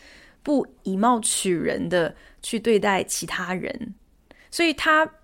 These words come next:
并没有被海格那种好像特别狂野吓人的外形给误导。He didn't judge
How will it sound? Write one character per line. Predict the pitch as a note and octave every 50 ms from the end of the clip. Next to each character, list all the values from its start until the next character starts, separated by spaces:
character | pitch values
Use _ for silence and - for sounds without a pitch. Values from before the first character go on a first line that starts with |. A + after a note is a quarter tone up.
| _ _
并 | - F#4+ E4 B3
没 | G#3+ G3 C4
有 | C4+ G3 E3+
被 | F3+ A3 G#3+ F#3 -
海 | - - - F#3+ F3+ E3+
格 | D#3+ E3 - - F3 D#3 C#3+ C#3 D3+ E3 F#3 - - - - - - _ - - _ _ _ _ _ _ _ -
那 | A#3 A#3+
种 | A3 G#3 F3+
好 | F#3 E3+
像 | - G3 G3+ G#3
特 | - C4+ B3+
别 | F#3+ F#3+ F#3 F3 E3+ F3 F3 F3 - - _ _ _ _ _
狂 | - - - G#3 G3 F#3 G3 G3+ A3+ A#3
野 | B3 A#3+ G3 - - - - -
吓 | - - - - D4 B3 A3 G3+ F3+
人 | F3 E3+ E3 D3+ D3 D#3 D#3
的 | E3 D#3+ D3
外 | - G3 G#3+ A#3+ A#3+ A#3 F3+ E3+
形 | F#3+ - - - - D3 - - -
给 | - - - - - _ _
误 | - B3+ G3+ F#3
导。 | - - - - - - - - - _ - - - - _ - - - _ _ _
He | - A#3 A3+ G3+
didn't | C4 C4 G#3+ C#4 C4+ C4 A3+
judge | G3+ G#3 G3+ G3+ - -